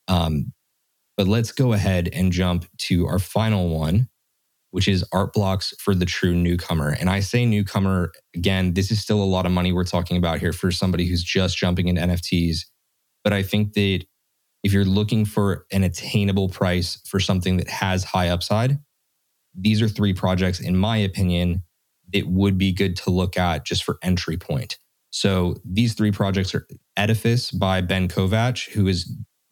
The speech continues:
brand new. This is the most recent curated drop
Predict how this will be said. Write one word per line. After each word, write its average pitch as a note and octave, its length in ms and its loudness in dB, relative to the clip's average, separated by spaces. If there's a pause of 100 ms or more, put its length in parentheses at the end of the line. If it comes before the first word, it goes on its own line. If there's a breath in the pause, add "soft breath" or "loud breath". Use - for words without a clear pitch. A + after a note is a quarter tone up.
(180)
brand G#2 300 2
new. F#2+ 160 2
This F2+ 180 -2
is F2 160 -2
the F2 220 2
most F#2+ 400 0
recent F#2+ 640 0 (320)
curated F2+ 520 0
drop F2 440 -2